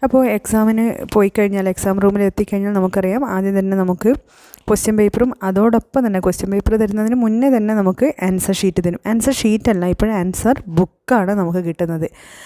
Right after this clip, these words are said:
അപ്പോൾ ആൻസർ ബുക്കിൽ കുറേ ഷീറ്റുണ്ട്, കുറേ പേജസ് ഉണ്ട് നമുക്കറിയാം.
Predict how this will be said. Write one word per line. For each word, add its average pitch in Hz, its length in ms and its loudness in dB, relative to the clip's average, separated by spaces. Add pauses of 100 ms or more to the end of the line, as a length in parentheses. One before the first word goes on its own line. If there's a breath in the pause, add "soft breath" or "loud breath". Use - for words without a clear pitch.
(140 loud breath)
അപ്പോൾ 240 140 2 (160)
ആൻസർ 233 360 0
ബുക്കിൽ 240 300 2 (220)
കുറേ 202 200 2 (640)
ഷീറ്റുണ്ട്, 214 680 0
കുറേ 190 180 2 (200)
പേജസ് 180 440 0
ഉണ്ട് 196 140 2 (140)
നമുക്കറിയാം. 160 440 -2